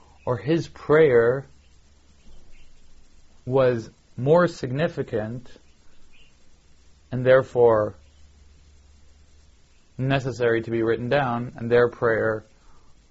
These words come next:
their prayers were not. In either case, we have to conclude here that Yitzchak's prayers for Rivka were tremendously significant.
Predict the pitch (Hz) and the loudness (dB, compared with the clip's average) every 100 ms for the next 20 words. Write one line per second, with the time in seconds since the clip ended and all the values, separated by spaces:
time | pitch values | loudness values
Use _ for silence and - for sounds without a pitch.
0 | - _ _ _ _ 113 131 123 - 131 | -20 _ _ _ _ 0 2 2 2 4
1 | 113 113 107 110 110 - - - - - | 4 2 -2 -2 -4 -6 -14 -20 -20 -20
2 | - _ _ _ - - - _ _ _ | -20 _ _ _ -20 -20 -20 _ _ _
3 | 139 143 190 214 170 - 117 120 127 - | -12 -4 0 2 0 0 -2 -2 -6 -4
4 | 131 147 - 131 127 117 151 143 107 104 | 0 0 -2 -8 -8 -4 -2 -2 -4 -4
5 | 117 - - - _ _ _ _ _ _ | -6 -10 -20 -20 _ _ _ _ _ _
6 | - 120 120 120 - 139 143 - - 127 | -6 -4 -4 -8 -2 -2 -2 -8 0 2
7 | 123 117 117 113 - _ - - - 127 | 4 4 2 -4 -18 _ -20 -10 2 2
8 | 120 113 - 113 107 104 117 113 120 120 | 2 -2 -6 -2 0 2 0 -2 -6 -4
9 | 120 - 120 110 123 143 107 104 - | -6 -6 -10 -8 -6 -8 -8 -14 -14